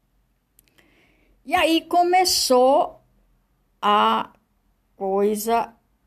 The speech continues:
ficar mais séria. E aí eu digo, "Não, Senhor, eu tenho que, eu tenho que crer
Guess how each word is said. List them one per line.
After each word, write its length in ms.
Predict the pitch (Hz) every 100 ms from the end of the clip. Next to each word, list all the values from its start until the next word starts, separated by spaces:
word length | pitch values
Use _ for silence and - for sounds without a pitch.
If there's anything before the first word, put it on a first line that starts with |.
| _ _
ficar 420 | - 170 185 202
mais 260 | 190 190 214
séria. 1120 | - - - - 185 196 196 190 196 175 170 170 _ -
E 100 | -
aí 280 | 90 - -
eu 160 | - - _ _ _ _
digo, 200 | _ 214
"Não, 260 | 233 220 160
Senhor, 600 | - - 147 - - 175
eu 140 | 165
tenho 260 | - 160 180
que, 540 | 185 233 247 254 247 _ _ _ _ _ _ _ _ _ _
eu 200 | - 220
tenho 260 | 208 196 202
que 160 | 233
crer 580 | - - 202 185 185 233